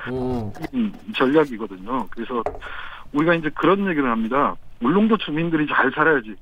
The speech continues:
Speaker 2: 저는
Speaker 1: 음, 음, 네.
Speaker 2: 잘 지킬 수가 있다고 보고 있거든요. 그래서 앞서 말씀드린 것처럼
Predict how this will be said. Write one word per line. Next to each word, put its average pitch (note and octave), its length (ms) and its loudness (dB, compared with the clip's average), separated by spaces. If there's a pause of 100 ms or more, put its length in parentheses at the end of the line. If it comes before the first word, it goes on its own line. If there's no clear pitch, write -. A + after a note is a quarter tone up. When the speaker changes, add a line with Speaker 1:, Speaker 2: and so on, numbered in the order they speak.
Speaker 2:
저는 B2+ 180 -2
Speaker 1:
음, - 20 2
음, B2 440 0
네. G#2+ 340 -2
Speaker 2:
잘 B2 200 2
지킬 D#3 260 -8
수가 - 180 0
있다고 A#2+ 240 0
보고 G#2+ 260 0
있거든요. G#2+ 320 -4
그래서 G#2+ 200 0
앞서 G#2 260 2
말씀드린 A#2 560 0
것처럼 A2+ 460 0